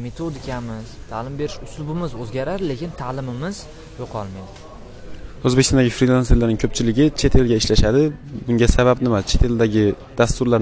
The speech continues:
Speaker 2: narxining qimmatligimi yoki O'zbekistondagi odamlar bilan kelisha olmaslikmi?
Speaker 1: Chet eldagi dasturlar qimmat emas, faqat bozor uni ko'taradi. O'zbekistonda bozor uni ko'tarmaydi va bozor hali shakllanmagan.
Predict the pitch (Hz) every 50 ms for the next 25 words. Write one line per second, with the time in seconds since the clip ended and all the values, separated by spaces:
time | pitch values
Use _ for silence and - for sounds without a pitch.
0 | 110 113 113 - - 113 101 - - 127 127 120 107 110 107 104 117 135 160 170
1 | 156 131 117 - 131 135 131 - - - - - - - - - - 117 110 120
2 | 120 - - 120 117 117 113 107 110 104 98 - - - - - - - - -
3 | - - - - - - 92 104 107 107 104 98 110 120 135 135 - - 120 113
4 | - - 110 110 110 104 - - - - - - - - - - - - - -
5 | - - - - - - - - - - - - - - - - - - - -
6 | 117 113 110 110 110 107 - 151 143 - 165 156 147 160 156 151 156 160 143 143
7 | 143 135 - - 139 147 143 - - - - 156 165 160 147 - - 113 104 104
8 | 104 110 - - - - - - - - - - - - - - 110 - - 156
9 | 156 147 127 131 120 131 147 151 147 143 143 - 139 123 - 110 98 90 - -
10 | - - - - - - - - - - 127 117 113 127 131 - - - 139 139
11 | 143 143 139 165 175 185 185 180 - - 151 151 - - - - - - - -
12 | - - - - 117 131 139 135 127 160 165 160 156 151 156 151 - 147 139 -
13 | 147 139 139 147 165 165 165 160 143 123 131 139 135 131 160 160 151 139 147 147
14 | 143 - 147 120 - 143 139 135 131 120 107 101 95 92 90 - - -